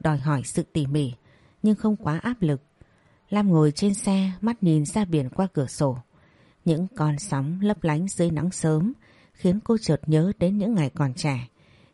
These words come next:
khi cô từng mơ về một cuộc sống bình yên bên bờ biển, nhưng giấc mơ ấy đã bị thực tế nghiền nát từ lâu. Tại kho hàng,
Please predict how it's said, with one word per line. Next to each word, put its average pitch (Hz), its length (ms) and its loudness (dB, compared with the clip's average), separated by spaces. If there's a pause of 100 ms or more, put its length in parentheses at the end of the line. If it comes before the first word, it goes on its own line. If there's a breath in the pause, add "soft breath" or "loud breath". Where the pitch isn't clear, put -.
khi 160 240 -2
cô 151 220 2
từng 139 340 -2
mơ 196 280 2
về 143 120 0
một 139 260 -2
cuộc 151 200 -2
sống 160 280 -2
bình 139 240 0
yên 190 280 0
bên 190 180 -2
bờ 123 160 -2
biển, 139 260 -4 (600 soft breath)
nhưng 156 260 4
giấc 226 300 -4
mơ 190 140 4
ấy 190 460 -2
đã - 120 -4
bị - 260 -2
thực - 260 -4
tế 165 320 0
nghiền 131 300 2
nát 190 200 -2 (160)
từ 143 140 0
lâu. 147 240 0 (1600)
Tại 170 160 -2
kho 185 180 -2
hàng, 151 360 -2